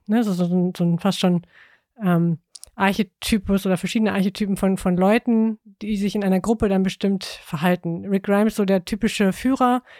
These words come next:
der sofort Autorität annimmt und versucht, die Leute zu beschützen und irgendwie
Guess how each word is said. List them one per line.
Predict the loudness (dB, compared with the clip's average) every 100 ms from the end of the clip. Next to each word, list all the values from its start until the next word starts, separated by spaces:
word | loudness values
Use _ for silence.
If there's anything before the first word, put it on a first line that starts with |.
| _
der | 0
sofort | 0 2 2 0 -4 -6
Autorität | -2 -2 -2 -2 -2
annimmt | 0 2 4 2 0
und | 0 0
versucht, | 0 -2 -2
die | -2
Leute | 0 -2
zu | -4
beschützen | -6 -4 -6 -2 0 0
und | -2 -2
irgendwie | -2 0 -2